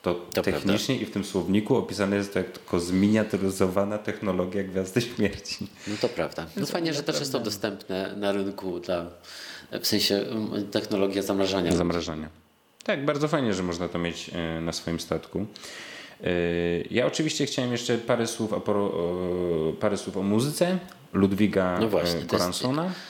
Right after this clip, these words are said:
Speaker 2: z nas dwóch jesteś, e, melomanem, więc gwiezdnowojennym w szczególności.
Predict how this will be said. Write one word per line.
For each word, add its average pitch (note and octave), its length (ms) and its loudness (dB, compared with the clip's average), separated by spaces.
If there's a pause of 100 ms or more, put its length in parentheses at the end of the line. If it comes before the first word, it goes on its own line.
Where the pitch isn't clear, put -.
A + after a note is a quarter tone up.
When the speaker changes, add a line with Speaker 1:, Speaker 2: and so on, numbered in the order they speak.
Speaker 2:
z - 80 -6
nas A2 160 2
dwóch A2+ 220 -6
jesteś, - 480 -4
e, F#2+ 120 -2
melomanem, G2 840 -2
więc F#2+ 600 -8
gwiezdnowojennym F#2 680 2
w - 60 -8
szczególności. F2+ 760 0